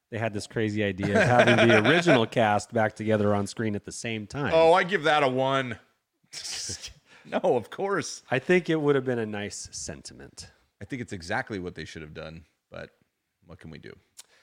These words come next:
Speaker 1: At this point, nothing. We can only what if.
Speaker 2: We can what if, or animation.
Speaker 1: Uh, Charles has a good one here. What if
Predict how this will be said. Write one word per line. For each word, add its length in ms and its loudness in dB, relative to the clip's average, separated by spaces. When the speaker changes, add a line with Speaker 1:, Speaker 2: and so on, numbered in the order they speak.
Speaker 1:
At 140 -16
this 140 -8
point, 340 -12
nothing. 380 -16
We 80 -16
can 100 -12
only 240 -8
what 280 -12
if. 340 -18
Speaker 2:
We 80 -20
can 280 -8
what 120 -8
if, 380 -14
or 320 -6
animation. 580 -10
Speaker 1:
Uh, 240 -8
Charles 280 -2
has 160 -4
a 60 -10
good 160 -6
one 100 -6
here. 260 -8
What 180 6
if 240 -2